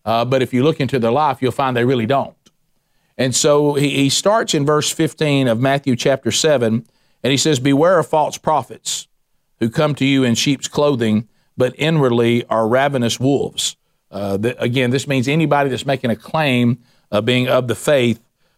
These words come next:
but they're not. And listen to sixteen. "You will recognize them by their fruits. Are, are grapes gathered from thorn bushes or figs from thistles?"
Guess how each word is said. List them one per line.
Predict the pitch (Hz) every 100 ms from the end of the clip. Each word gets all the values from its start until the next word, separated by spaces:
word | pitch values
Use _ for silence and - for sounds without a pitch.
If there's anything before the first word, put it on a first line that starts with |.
| -
but | 123
they're | 123 117
not. | 143 127 - _ _ -
And | 117 127
listen | 143 147 127
to |
sixteen. | 117 147 117 - 127 110 98 - _ _ _ _ _ _ _ _ -
"You | 151 208
will | 180
recognize | 165 220 220 175 143 123 113
them | 120 107 110 151 - _ _ _ _ -
by | 123
their | 127
fruits. | 123 - 180 - - - - - _ _ _ _ -
Are, | 101
are | 123 120
grapes | 101 139 156 -
gathered | 139 143 143 135
from | 123 117
thorn | 156 165 131
bushes | 113 107 139 139 131
or | 107
figs | - 156 151 147 143 - -
from | 120 110
thistles?" | 175 185 - 113 -